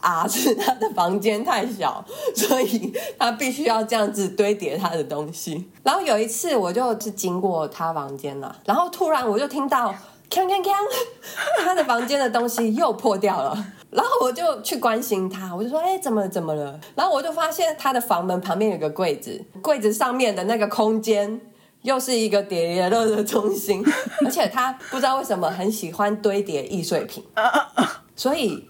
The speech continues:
他的易碎品就这样在他的房间这样子往下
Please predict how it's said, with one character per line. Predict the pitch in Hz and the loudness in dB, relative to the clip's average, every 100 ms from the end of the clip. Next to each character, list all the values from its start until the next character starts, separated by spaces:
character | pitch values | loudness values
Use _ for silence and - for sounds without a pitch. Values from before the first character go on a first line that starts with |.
| - - | -20 -4
他 | 240 285 | -2 2
的 | 254 208 180 - - - - - | 2 2 0 -6 -20 -20 -10 -2
易 | 302 | 0
碎 | - 277 | 2 2
品 | 214 190 | 2 0
就 | 180 214 | 0 0
这 | 247 | 0
样 | 202 | 0
在 | 190 208 | 0 0
他 | 208 190 | 0 -2
的 | |
房 | 170 151 156 | -2 -2 -2
间 | 165 165 | -2 -2
这 | 175 | 0
样 | 160 143 | 0 -2
子 | 135 - - - - | -8 -12 -12 -18 -6
往 | 160 151 | -2 -2
下 | 156 185 156 | 0 0 0